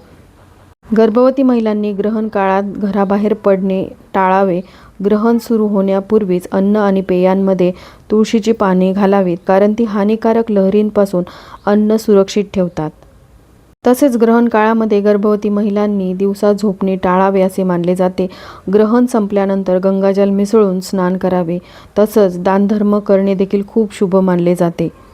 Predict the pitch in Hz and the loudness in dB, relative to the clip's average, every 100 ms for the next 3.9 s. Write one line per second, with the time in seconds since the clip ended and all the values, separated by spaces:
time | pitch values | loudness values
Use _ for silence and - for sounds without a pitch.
0 | - - - _ 233 254 262 240 226 220 | -20 -20 -20 _ 2 4 4 2 2 0
1 | 214 214 214 202 208 208 214 208 196 196 | 0 0 0 0 0 -2 -2 -2 -2 -2
2 | 196 202 202 196 190 190 190 190 196 202 | -2 -4 -2 -2 0 0 0 0 2 0
3 | 190 196 196 190 185 185 185 170 | 2 0 2 2 2 0 -2 -6